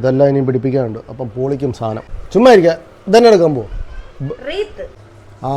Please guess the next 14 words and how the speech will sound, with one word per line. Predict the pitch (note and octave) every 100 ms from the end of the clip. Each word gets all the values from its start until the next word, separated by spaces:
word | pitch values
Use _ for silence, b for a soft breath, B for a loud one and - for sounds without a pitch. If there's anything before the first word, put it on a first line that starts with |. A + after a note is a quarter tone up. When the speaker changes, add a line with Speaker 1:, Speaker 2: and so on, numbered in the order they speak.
| C3+
Speaker 1:
അതെ. | D3 E3
അപ്പം | C#3 F3 G#3+ - - -
അത് | D#3 F3
ചുറ്റിക്കഴിഞ്ഞു. | F3+ G3 F3+ E3+ E3+ E3
പിന്നെ | D#3 E3+ E3 E3+
ഈ, | F3+ - E3+
ഈ | E3
ഉണ്ട | D#3 F3+
സാധനങ്ങളെല്ലാം | F#3+ F#3+ F#3+ E3+ D#3+ D#3
കൂടെ | D3 D3 -
ബോൾ, | C#3 E3+ E3+ - - - - - - - - -
സിൽവർ | - D3 D#3+ E3+ E3+
കളറ്, | D#3+ D#3 E3 E3 - - - - - - - - B2+
ഗോൾഡൻ | C#3 D3+ D#3+